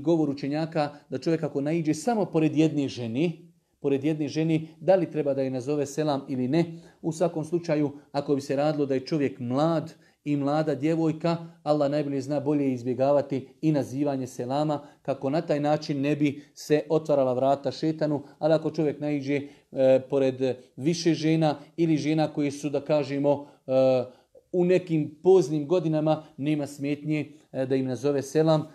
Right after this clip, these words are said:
pogotovo u našim, e, krajevima gdje se od čovjeka koji prakticira vjeru, kada naiđe pored žena, one očekuju zato što se na njemu vidi da praktikuje vjeru, ako čovjek, e, znači,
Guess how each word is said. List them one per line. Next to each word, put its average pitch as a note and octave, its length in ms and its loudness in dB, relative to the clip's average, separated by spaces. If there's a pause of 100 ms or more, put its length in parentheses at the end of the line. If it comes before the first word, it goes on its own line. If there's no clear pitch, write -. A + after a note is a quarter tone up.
(180)
pogotovo F3 440 0
u D#3+ 60 0
našim, D3+ 580 -2 (140)
e, C3+ 280 -2
krajevima D#3 600 2 (160)
gdje C#3 140 -2
se C#3+ 140 -4
od C#3+ 100 -2
čovjeka E3+ 420 2
koji D#3 160 2
prakticira D#3 640 0
vjeru, E3+ 440 6 (240)
kada D#3 220 2
naiđe E3 580 4
pored E3 240 6
žena, E3+ 680 2
one F#3 260 6
očekuju G#3+ 680 4
zato G#3+ 280 2
što F#3+ 120 -2
se G#3 160 0
na A3+ 140 4
njemu B3 280 2
vidi A3+ 440 6
da F#3 120 8
praktikuje F#3 640 4
vjeru, E3+ 440 4 (220)
ako C#3 260 -4
čovjek, D3 420 0 (220)
e, C#3 100 -4
znači, C#3 480 -4